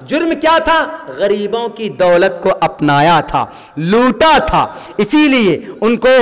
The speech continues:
अल्लाह तबारक व तआला ने जमीन के नीचे तक धंसा दिया। और सारे करप्ट और सारे उद्योगपति जिन्होंने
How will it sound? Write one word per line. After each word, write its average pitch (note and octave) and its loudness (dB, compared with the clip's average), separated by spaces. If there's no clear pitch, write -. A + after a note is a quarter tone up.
अल्लाह G#3 2
तबारक G#3 2
व F#3+ 0
तआला F#3+ 2
ने F3+ 0
जमीन F#3+ 2
के E3 -2
नीचे F3+ 0
तक E3+ -2
धंसा D3+ -4
दिया। A#2+ -10
और F3+ 0
सारे F4+ 2
करप्ट - -2
और G3+ 0
सारे F4 2
उद्योगपति B3+ 0
जिन्होंने A3+ 2